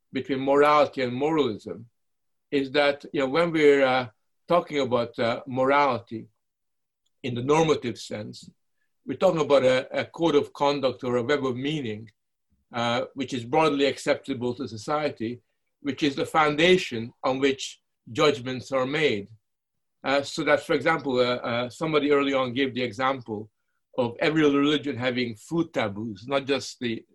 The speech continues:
not, not just vegans, but the Jews and Muslims and Hindus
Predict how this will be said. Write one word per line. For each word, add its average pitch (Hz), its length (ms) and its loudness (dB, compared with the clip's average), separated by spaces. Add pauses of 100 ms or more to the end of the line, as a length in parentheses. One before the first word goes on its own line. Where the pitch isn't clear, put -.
(180)
not, 139 180 -6
not 135 140 -2
just 123 200 -8
vegans, 117 500 -4 (460)
but 135 140 -4
the 143 80 0
Jews 160 440 0
and 127 140 2
Muslims 135 540 0
and 123 220 -6
Hindus 113 600 -6